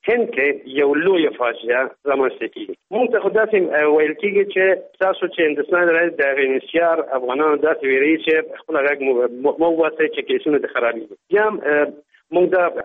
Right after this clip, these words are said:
ونه منله، موږ خپل اواز اوچت کړی ده. بیا د، شلم جون کې چې د مهاجرینو د پناهندګۍ ور-، ورځ و، دې کې موږ یو لیک، یو سر-، یو نامې سرګشاده، یو، یو لیک ولیکله، خپل سرمشي سازمان ملل ته، ډېره د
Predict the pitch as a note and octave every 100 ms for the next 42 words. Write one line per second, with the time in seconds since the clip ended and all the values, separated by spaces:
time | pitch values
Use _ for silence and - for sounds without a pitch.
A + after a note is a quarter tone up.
0 | - C#3+ D#3 E3+ E3+ D#3+ D#3 D3 - D3+
1 | C#3+ C3+ D3+ C3+ C#3+ C#3 C3 B2 A#2+ -
2 | F3 D#3 F3 - _ - D#3 D#3 D#3+ E3+
3 | E3 C#3+ D3+ D3+ C#3+ - D#3 F#3 F3+ D3
4 | F3+ G#3 G3+ F#3 F3 E3+ C3 C3+ C3 C3
5 | B2+ B2+ D3+ D3 C3 B2 B2+ A#2 A#2 A2
6 | C3+ C3 B2 B2+ B2 B2 A2 B2 D#3 F3
7 | E3+ C#3 - - _ F#3+ G3+ F3 E3 F3
8 | D#3+ D#3+ D3 F3+ G3 - - _ C3+ C3
9 | C#3 C3 C3 B2+ C3 C#3+ C#3+ C3 A#2+ A#2
10 | A#2+ C3+ C#3 A#2+ A#2 B2 D#3 E3 D#3+ C#3
11 | C#3 C#3 C3+ - - - C3 C3+ C3 B2
12 | - E3 C3+ C#3 C3 D#3+ - B2 B2 C3+
13 | C3 C3+ D#3 D#3 C#3+ - A3 G3 D#3 C3+